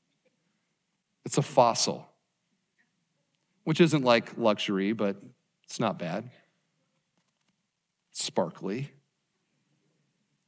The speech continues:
Is it wrong for me to be wearing this, uh, or how, how about this shirt?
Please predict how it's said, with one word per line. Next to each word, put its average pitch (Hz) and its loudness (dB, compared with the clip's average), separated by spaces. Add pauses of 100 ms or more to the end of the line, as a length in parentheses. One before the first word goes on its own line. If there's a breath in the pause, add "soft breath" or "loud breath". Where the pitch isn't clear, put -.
(140)
Is 160 0
it 170 2
wrong 208 4
for - 0
me 185 6
to 165 6
be 147 4
wearing 143 4
this, 135 0
uh, 135 6 (1040)
or - 4
how, 151 2
how 185 8
about 220 4
this 165 2
shirt? - 0